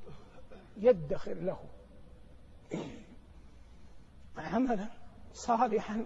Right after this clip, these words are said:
عند الله حتى يدخر الله له عطايا يوم، يوم يلقاه،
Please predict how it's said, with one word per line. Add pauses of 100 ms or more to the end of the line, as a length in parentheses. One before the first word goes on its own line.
عند
الله (1200)
حتى
يدخر
الله
له (1040)
عطايا
يوم، (1080)
يوم
يلقاه،